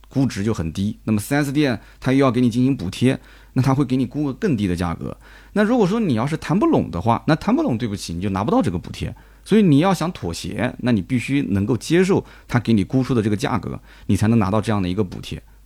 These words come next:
啊，大家都懂我的意思啊。那么另外一点就是这个补贴它不是立刻马上就计入到车款里面进行抵扣的。那么很多人是心想，我把二手车置换给你，你直接给我扣车款不就行了吗？哎，对不起，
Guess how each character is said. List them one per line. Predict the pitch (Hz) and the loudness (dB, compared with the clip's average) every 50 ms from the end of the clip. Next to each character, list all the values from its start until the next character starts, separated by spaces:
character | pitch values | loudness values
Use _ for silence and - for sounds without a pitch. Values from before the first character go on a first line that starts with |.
| - - | -12 -8
啊， | - 85 76 | -6 -6 -4
大 | - 92 | -2 -2
家 | 92 | -2
都 | 92 95 | -2 -2
懂 | 85 92 90 | -2 -2 -2
我 | 92 | -4
的 | 85 85 | -2 -2
意 | 82 82 | -4 -4
思 | 82 - - - | -6 -6 -10 -8
啊。 | - 95 95 92 - - - - - - - - | -2 0 0 0 -2 -6 -14 -20 -20 -18 -6 0
那 | - 247 | 2 4
么 | 208 220 | 6 8
另 | 233 254 | 8 8
外 | 269 262 233 185 | 8 8 6 6
一 | 147 | 4
点 | 117 104 90 | 4 4 2
就 | 92 101 | 2 2
是 | 95 104 | 0 0
这 | 101 - 247 220 | -2 0 0 2
个 | 185 135 | 2 0
补 | 110 - 78 | -2 -2 -8
贴 | 87 - - 98 107 113 - | -6 -2 0 0 0 -2 -4
它 | - - | -6 -6
不 | 180 - 185 208 | -4 -2 -2 -2
是 | - 254 233 | 0 0 4
立 | 233 254 269 277 247 127 | 4 6 6 6 4 2
刻 | - - - 120 - - | 0 0 0 0 2 2
马 | 113 101 85 90 | 0 0 0 -2
上 | 92 131 190 190 160 | 0 2 2 2 2
就 | 135 147 139 | 2 2 0
计 | 127 - - 135 | 0 0 0 0
入 | 131 120 110 | 0 2 2
到 | 104 107 | 2 0
车 | 104 - - - 185 | 0 0 -2 -2 -2
款 | 170 - - 107 135 | 0 0 0 2 2
里 | 127 87 | 2 2
面 | 71 85 92 | 2 0 0
进 | 107 127 113 | 2 2 2
行 | 113 127 123 | 2 0 -2
抵 | - 82 | -2 -4
扣 | 78 - 151 165 - | 0 2 2 2 2
的。 | - - - - - - - - - - - - | 0 -2 -10 -20 -20 -20 -20 -20 -20 -20 -14 -4
那 | - 160 180 | 0 2 4
么 | 185 | 4
很 | 160 - 156 | 4 4 2
多 | 185 214 | 2 2
人 | 196 180 190 | 2 2 0
是 | 175 185 175 | 0 -2 -2
心 | 156 - 190 | -2 0 0
想， | 175 156 131 131 | 0 0 0 -2
我 | 135 135 | -2 0
把 | - 156 | 0 2
二 | 143 185 196 | 2 4 2
手 | 160 147 | 2 2
车 | 143 170 | -2 -2
置 | 170 180 180 | -2 0 0
换 | 175 160 | 0 2
给 | 139 156 | 2 2
你， | 160 139 | 2 4
你 | 123 123 123 | 2 2 0
直 | - 147 | -2 -4
接 | 147 170 170 | -4 -2 0
给 | 156 170 | 0 0
我 | 143 | 0
扣 | 123 - - 190 | 0 2 0 2
车 | 170 220 214 | 4 4 2
款 | - - - | 2 -2 -2
不 | 101 | -2
就 | 95 98 | -2 0
行 | 92 90 - | 0 -2 -4
了 | 57 | -4
吗？ | 62 62 - - - - - - - | -4 -4 -6 -8 -12 -20 -20 -16 -8
哎， | - 101 110 - - | -4 -2 -2 -2 -2
对 | - 110 | -4 -2
不 | 95 | -2
起， | 92 - - - | -2 -6 -8 -14